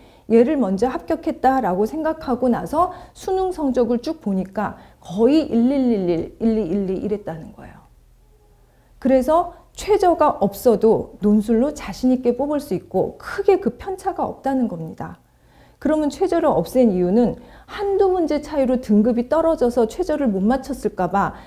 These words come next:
논술 답안이 좋은데 그놈의 한두 문제 때문에 내려간 친구들을 구제하느라 이걸 없앴다, 이렇게 발표를 했습니다.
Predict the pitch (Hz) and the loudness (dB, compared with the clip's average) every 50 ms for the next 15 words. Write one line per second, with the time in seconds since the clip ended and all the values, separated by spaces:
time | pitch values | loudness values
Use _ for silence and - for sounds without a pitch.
0 | - - - 220 254 302 311 359 370 339 359 330 320 320 311 302 302 254 - 240 | -20 -2 2 2 4 4 4 4 4 4 2 2 2 2 0 0 -2 -2 2 2
1 | 226 226 233 226 262 277 262 269 - 269 269 311 339 349 349 349 349 - 403 415 | 4 4 6 6 4 4 2 0 -6 -6 -4 -4 -4 -6 -6 -8 -10 -10 -10 -8
2 | 392 392 403 381 381 381 339 320 330 311 330 - 285 262 254 247 247 254 190 185 | -2 0 0 2 2 0 -2 -2 -2 -2 -2 0 2 2 4 4 4 2 2 2
3 | 190 185 220 240 233 240 233 233 - - 339 339 330 302 - 254 254 247 247 - | 2 2 2 2 2 2 0 -2 -2 -4 -6 -4 -4 -4 -2 -2 -2 -4 -2 -2
4 | - 214 208 254 277 269 277 247 220 208 196 240 311 381 - - - - - - | -2 -2 0 2 2 2 2 0 0 0 0 0 -2 -2 -4 -10 -18 -14 -6 -4
5 | 214 196 233 233 208 - 127 - - 220 - - - 196 175 - - 196 208 262 | 0 2 2 2 0 -2 -6 -6 -8 -8 -6 -6 -4 -4 -4 -4 -4 -2 0 0
6 | 294 294 - 262 247 - 160 - - - - - 185 - - - - 240 - _ | -2 -2 -4 -8 -8 -10 -12 -16 -16 -16 -14 -14 -14 -16 -16 -18 -18 -18 -18 _
7 | - - - - | -20 -20 -20 -20